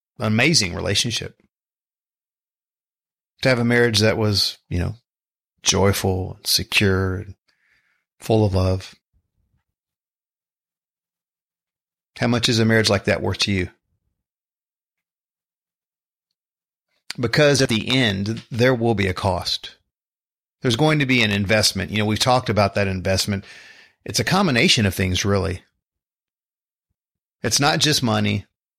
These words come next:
It's not just your time. It's not just your head. It's not just your heart. It's all of it, right?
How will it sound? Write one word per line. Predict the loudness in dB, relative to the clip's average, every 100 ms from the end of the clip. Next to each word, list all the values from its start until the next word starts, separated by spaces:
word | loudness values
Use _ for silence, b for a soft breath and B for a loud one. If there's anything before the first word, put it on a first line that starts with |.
| _ _ -8
It's | -4 0
not | 2 4
just | 2 2
your | 0
time. | 0 0 0 -2 -8 b b b b b b
It's | 0
not | 2
just | 4 2 4
your | 2
head. | 4 4 4 2
It's | 0
not | -2 0
just | 0 2
your | 0
heart. | 0 2 2 0 -2
It's | -2 -2
all | 0 2 2 0
of | -2
it, | -4
right? | -2 -2 -2